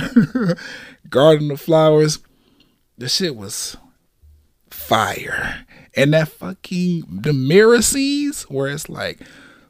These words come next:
one minute it's, or one second it's fucking Summer on top and, and, um, S Z A is her reflection, and another minute it's S Z A on top and Summer is in the reflection area, and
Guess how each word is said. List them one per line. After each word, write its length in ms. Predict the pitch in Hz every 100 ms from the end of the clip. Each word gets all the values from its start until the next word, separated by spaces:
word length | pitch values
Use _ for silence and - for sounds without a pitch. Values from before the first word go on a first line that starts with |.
| _
one 320 | 110 147 160
minute 260 | 160 165 156
it's, 280 | 156 151 147
or 220 | 131 113
one 200 | 123 160
second 440 | 147 170 165 156
it's 220 | 156 156 -
fucking 600 | - 156 151 156 151 143
Summer 440 | - 175 170 165
on 180 | 165 165
top 340 | - 170 170 - 131
and, 400 | 120 113 117 - - - _ -
and, 320 | 113 110 117
um, 440 | 117 113 110 110
S 160 | 113 -
Z 260 | 180 165 156
A 20 |
is 300 | 156 151 -
her 180 | 170 160
reflection, 720 | 156 - 185 175 - 180 156
and 160 | 123
another 400 | 117 117 151 165
minute 280 | 156 160 160
it's 200 | 143 -
S 120 | 185 175
Z 80 |
A 20 | 165
on 140 | 156
top 240 | - 160
and 140 | 139 107
Summer 340 | 170 170 160
is 160 | 160 160
in 140 | 165
the 80 | 165
reflection 600 | 165 160 180 170 - 170
area, 480 | 175 170 165 160 127
and 160 | 117